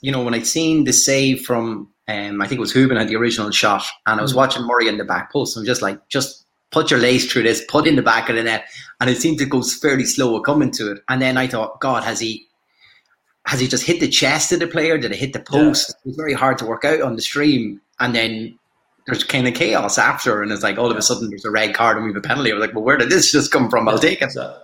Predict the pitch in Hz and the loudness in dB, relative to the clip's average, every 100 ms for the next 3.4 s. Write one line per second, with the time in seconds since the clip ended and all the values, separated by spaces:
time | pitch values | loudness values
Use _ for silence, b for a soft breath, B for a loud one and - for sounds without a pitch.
0 | _ 131 123 123 117 120 123 - 123 - | _ -10 -8 -8 -10 -10 -10 -10 -12 -12
1 | - _ _ - 123 - - - 147 147 | -18 _ _ -12 -10 -10 -12 -6 -4 -4
2 | 131 - - - 135 123 123 - 120 131 | -8 -8 -8 -4 -2 -2 -4 -10 -10 -8
3 | - 151 - - | -8 -6 -6 -6